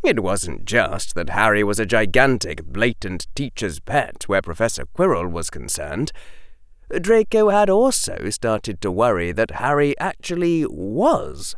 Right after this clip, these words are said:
friends with Granger. It had been a while now, and he still hadn't made his move. But this was way more like it. I agree with Mister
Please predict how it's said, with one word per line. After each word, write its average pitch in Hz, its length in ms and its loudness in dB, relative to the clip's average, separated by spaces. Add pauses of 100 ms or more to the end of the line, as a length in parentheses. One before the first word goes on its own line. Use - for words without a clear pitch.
friends 104 600 -2
with 113 200 -2
Granger. 117 560 0 (840)
It 95 140 -6
had 113 120 -4
been 202 180 4
a 190 80 4
while 175 360 4
now, 107 540 -6
and 143 240 0
he 226 120 0
still 285 420 2
hadn't 262 320 2
made 202 240 4
his 196 160 2
move. - 480 0 (960)
But - 220 -8
this - 640 0
was - 300 -12
way 120 560 4
more 87 320 -6
like 73 300 -8
it. - 320 -12 (1200)
I 240 200 4
agree 175 540 2
with 127 200 0
Mister 190 360 2